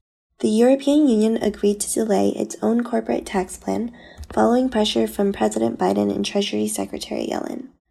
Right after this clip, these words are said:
I know Yellen was in Brussels for meetings where she lobbied against the E U's digital levy,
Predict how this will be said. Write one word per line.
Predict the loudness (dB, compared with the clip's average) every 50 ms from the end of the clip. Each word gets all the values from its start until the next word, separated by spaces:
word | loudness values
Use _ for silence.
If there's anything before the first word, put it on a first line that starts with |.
| _
I | 0 2
know | 4 6 6 6 6
Yellen | 6 4 4 4 4 4 4
was | 2 2 2 2
in | 2 0 2
Brussels | 2 0 -2 -2 -2 -2 -2 -2 -2 -4
for | -4 -2 0 0 2 2
meetings | 2 0 2 2 2 0 0 -4 -2 -2
where | -2 -2
she | 0 0 0 0
lobbied | 0 2 2 2 2 2 2
against | 0 0 2 0 0 -2 -2 -4
the | -4
E | -2 0 0 2 2 2
U's | 2 0 0
digital | -4 -4 -2 0 0 0 -2
levy, | 0 -2 -4 -4 -2 -4 -4 -4 -6 -10